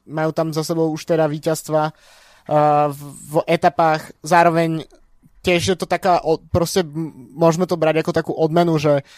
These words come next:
máme veľmi mladého vrchara, akým, akým je Američan Sepp Kuss. E, v podstate na európskej pôde toho ešte v-, veľa neukázal mimo, e, m-, myslím, čo sa týka takých individuálnych výsledkov.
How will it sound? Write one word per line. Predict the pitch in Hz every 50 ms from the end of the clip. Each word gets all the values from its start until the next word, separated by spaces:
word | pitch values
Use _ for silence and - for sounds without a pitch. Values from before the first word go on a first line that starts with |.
| - _ _ _ _
máme | 151 160 160 165 160
veľmi | 160 170 175 175 170
mladého | 165 156 156 160 170 175 180
vrchara, | 156 147 156 151 - 170 156 156 156 156 156 151 -
akým, | - 151 147 - - 160 156 156 -
akým | - 147 - 156 156
je | 151
Američan | 147 147 156 156 151 - - 160 156
Sepp | - 170 151 -
Kuss. | - - 151 151 143 -
E, | 147 147 151 143
v | -
podstate | - - 151 - 165 - 165 160
na | 156 156 151 147 -
európskej | 147 156 156 160 - - - 175
pôde | 156 - 165 160 160 165 160 165 160
toho | - 160 160 165
ešte | 165 160 - 175 170 156
v-, | 151 143 139 -
veľa | 143 147 165 165 170 170 156
neukázal | 147 147 156 147 - 156 156 151 156 165 160 160 160 156 131 - 139
mimo, | 156 156 156 160 165 165 160 156 151 147 - _ _ _ _ _ _ _ _ _
e, | - - 156
m-, | 151 143 147 - - 156 156 151 170 165 165 - - 143 160
myslím, | 160 160 151 - 160 156 147 _ _ _ _
čo | _ - 156
sa | 143 151
týka | 143 156 147 147 139
takých | 135 - 143 - 147
individuálnych | 143 143 147 143 147 143 143 139 139 139 139 139 139
výsledkov. | 135 135 - - 147 143 - - 151 151 156